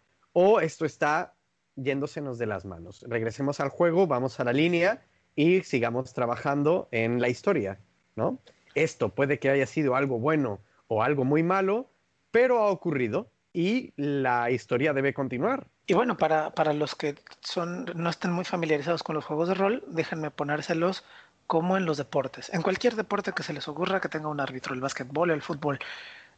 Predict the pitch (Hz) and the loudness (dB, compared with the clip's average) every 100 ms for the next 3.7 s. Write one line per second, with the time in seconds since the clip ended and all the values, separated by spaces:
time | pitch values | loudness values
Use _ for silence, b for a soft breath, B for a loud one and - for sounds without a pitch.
0 | _ - 202 - 165 165 190 220 226 240 | _ 0 0 0 -2 0 0 -2 -2 -2
1 | - - 190 180 165 - 135 208 240 247 | -4 -6 -6 -6 -8 -8 -6 -6 -4 -4
2 | 165 160 190 - 180 175 170 170 151 139 | -6 -4 -6 -6 -4 -2 0 0 0 0
3 | 151 160 - 139 - 131 - | 0 -2 -4 -10 -12 -12 -16